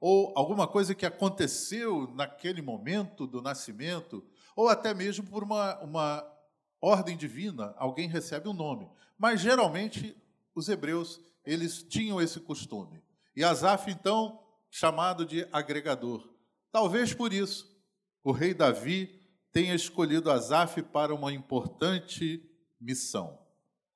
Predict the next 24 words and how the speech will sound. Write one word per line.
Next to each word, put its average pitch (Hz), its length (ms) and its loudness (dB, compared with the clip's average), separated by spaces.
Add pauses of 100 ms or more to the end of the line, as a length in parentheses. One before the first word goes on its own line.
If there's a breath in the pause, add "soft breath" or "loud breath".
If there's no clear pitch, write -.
(160)
Quem 214 160 6
foi 202 240 4
Asaf? 143 600 2 (540)
Asaf 160 480 6
foi 226 180 0
um 226 80 2
líder. 208 460 -2 (1120)
O 170 160 6
rei 240 260 4
Davi 220 720 2
escolhe 202 580 2
Asaf, 147 540 2
primeiro, 185 480 -2
porque 165 760 -6 (160)
ele 135 300 -6
era 131 120 0
um 151 120 -6
líder. 170 400 -6 (500)
Ele 127 220 -4
tinha 156 440 -6
um 113 120 -10
perfil 139 420 -6
de 143 140 -6
líder. 147 360 -10